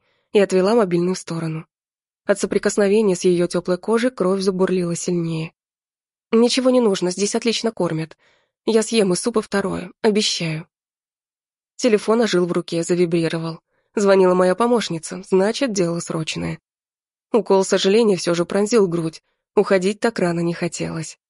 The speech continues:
Мне нравилось сидеть рядом с ней и разговаривать о маленьком человеке, который нас объединяет.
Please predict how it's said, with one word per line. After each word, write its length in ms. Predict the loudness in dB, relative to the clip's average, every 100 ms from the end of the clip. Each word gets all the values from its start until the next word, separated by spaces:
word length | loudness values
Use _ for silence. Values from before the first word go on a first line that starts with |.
| _ _ _
Мне 220 | 4 6 6
нравилось 420 | 4 2 2 0
сидеть 300 | 0 0 2
рядом 240 | 0 0
с 80 | 2
ней 160 | 2 2
и 20 |
разговаривать 640 | 2 0 0 -2 -2 -2
о 40 | 0
маленьком 420 | 0 -2 -2 -4
человеке, 580 | -2 0 0 -2 -8 -14 _ _ _ -2
который 340 | 2 4 4
нас 240 | 2 0
объединяет. 760 | -2 -2 0 2 2 0 -6 -12